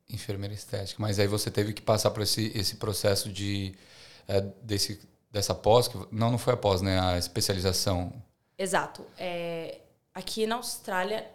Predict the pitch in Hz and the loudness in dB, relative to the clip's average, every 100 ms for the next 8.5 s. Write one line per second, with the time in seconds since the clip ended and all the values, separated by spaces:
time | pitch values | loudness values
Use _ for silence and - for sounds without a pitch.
0 | _ - 285 254 330 - 262 233 214 202 | _ -6 -4 -4 -6 -6 -6 -6 -8 -8
1 | - 214 214 208 208 214 - 220 - 226 | -10 -8 -8 -8 -8 -8 -8 -6 -4 -4
2 | 233 294 294 - 190 - 220 240 240 247 | -2 -2 -2 -4 -4 -4 -4 -4 -4 -8
3 | 269 - 262 247 - 240 269 269 220 185 | -8 -6 -6 -6 -8 -4 -2 -2 -4 -6
4 | 185 - - - 208 247 226 233 240 220 | -8 -20 -14 -6 -2 -2 -2 -4 -4 -2
5 | 240 233 233 220 - 214 - 220 220 285 | -4 -4 -6 -6 -4 -4 -2 2 2 2
6 | 285 233 220 220 220 - 214 - 202 208 | 0 -4 -4 -6 -8 -8 -10 -6 0 2
7 | 240 233 226 220 214 220 226 214 214 - | 0 -4 -6 -8 -8 -8 -8 -8 -8 -6
8 | 214 - - - | -6 -6 -10 -12